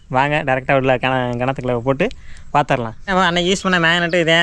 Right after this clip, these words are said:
அஹ், இதை பார்த்தீங்கன்னா வந்து தண்ணிக்குள்ள வந்து விட்டு பார்க்க போறோம். ஃபஸ்ட்டு வந்து எந்த ஆழம் இருக்கு அப்படிங்கிறத செக் பண்ணிக்க போறோம். அதனால பார்த்தீங்கன்னா வந்து முதல்ல வந்து சும்மா அதை விட்டு பார்த்துக்கிறேன் ஒரு ஓரத்துல. அப்போதான் வந்து நம்ம கயிறுக்கு போதுமா இல்லை வெறும் எடுத்துக்கிறணுமா அப்படிங்கிறது தெரியும்.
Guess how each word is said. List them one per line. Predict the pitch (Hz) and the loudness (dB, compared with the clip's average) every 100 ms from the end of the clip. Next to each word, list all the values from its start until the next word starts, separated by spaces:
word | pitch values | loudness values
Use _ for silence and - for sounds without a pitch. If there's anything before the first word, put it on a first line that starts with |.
| 180 | 2
அஹ், | 143 143 | -2 -2
இதை | 143 156 | 2 2
பார்த்தீங்கன்னா | 151 151 160 170 | 2 0 0 0
வந்து | 160 | 0
தண்ணிக்குள்ள | 156 165 160 | 0 2 2
வந்து | 147 151 185 | 2 2 2
விட்டு | 156 | 2
பார்க்க | 156 143 139 | 2 2 2
போறோம். | 165 | 2
ஃபஸ்ட்டு | 175 - 151 | 0 -4 -4
வந்து | 165 | -2
எந்த | 151 165 165 | -2 2 2
ஆழம் | 160 165 | 4 2
இருக்கு | 151 147 | 0 0
அப்படிங்கிறத | 139 135 143 | -2 0 -2
செக் | 143 147 | -2 -2
பண்ணிக்க | 143 127 | -2 0
போறோம். | 131 165 202 - - - | 2 2 0 -2 -2 0
அதனால | - 139 160 | 0 2 2
பார்த்தீங்கன்னா | 156 131 151 156 | 2 0 0 2
வந்து | 151 | 4
முதல்ல | 147 151 | 4 2
வந்து | 160 151 | -2 -2
சும்மா | 165 | -2
அதை | 160 160 | -2 -2
விட்டு | 151 151 | -2 -2
பார்த்துக்கிறேன் | 139 131 143 147 - - 139 | -2 -4 -6 -8 -14 -14 -8
ஒரு | 131 | -2
ஓரத்துல. | 156 156 135 143 - - - - - - - - - - - - - | 0 0 -2 -2 -4 -12 -12 -14 -14 -12 -8 -8 -10 -10 -6 -4 -4
அப்போதான் | 135 147 165 | -2 -2 0
வந்து | 160 160 | -2 -2
நம்ம | 147 | -2
கயிறுக்கு | 143 156 180 143 | 2 2 0 0
போதுமா | 160 165 156 165 175 - - | 0 0 2 0 0 -8 -16
இல்லை | 147 151 | -2 0
வெறும் | 151 170 156 143 139 135 | 0 -2 -4 -6 -6 -4
எடுத்துக்கிறணுமா | 151 156 156 143 147 | -6 -4 -4 -2 -4
அப்படிங்கிறது | 139 143 139 127 143 | -4 -4 -4 -2 -4
தெரியும். | 139 123 | -4 -6